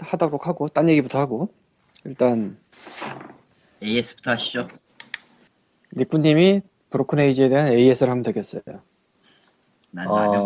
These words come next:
Speaker 2: 먹어야지.
Speaker 3: 에이에스 할 게 그렇게 많진 않은데요. 그,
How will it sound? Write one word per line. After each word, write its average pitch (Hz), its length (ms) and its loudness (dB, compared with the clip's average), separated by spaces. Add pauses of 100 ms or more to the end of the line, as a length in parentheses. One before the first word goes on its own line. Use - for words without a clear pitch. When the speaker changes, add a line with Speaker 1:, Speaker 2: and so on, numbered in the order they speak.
Speaker 2:
먹어야지. 98 300 -6
Speaker 3:
에이에스 143 500 4 (120)
할 151 120 -4
게 143 120 2
그렇게 - 100 2
많진 107 340 4
않은데요. 113 540 2 (1300)
그, 123 520 6